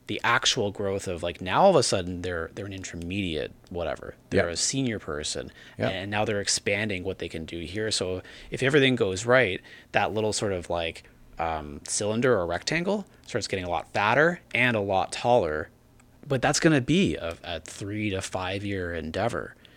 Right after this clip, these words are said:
Speaker 1: And maybe they're knocking on doors in five years and you just never even thought was gonna happen.
Speaker 2: And I think that that's the operative word around partner. And I think that it's,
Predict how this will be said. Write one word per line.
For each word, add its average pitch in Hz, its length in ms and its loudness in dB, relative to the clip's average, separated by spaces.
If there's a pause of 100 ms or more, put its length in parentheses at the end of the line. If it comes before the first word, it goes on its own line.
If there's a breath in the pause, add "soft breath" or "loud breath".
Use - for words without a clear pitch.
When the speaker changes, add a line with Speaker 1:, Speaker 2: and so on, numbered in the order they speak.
(140 soft breath)
Speaker 1:
And - 180 -4
maybe 151 300 4
they're 107 160 4
knocking 104 340 0
on 87 140 -6
doors 95 280 -4
in 101 80 -8
five 87 280 -6
years 90 140 -6
and 92 40 -10
you 92 60 -8
just 101 160 -8
never 104 320 -6
even 80 260 -8
thought - 420 0
was 90 120 -8
gonna 76 200 -4
happen. - 440 -10
Speaker 2:
And 165 120 10
I 170 60 12
think 170 240 4
that 127 160 2
that's 113 240 8
the 107 100 8
operative 92 440 4
word 92 240 2
around 85 340 -2
partner. - 480 -2 (160)
And 101 140 0
I 95 100 2
think 104 300 0
that 95 280 6
it's, - 300 -4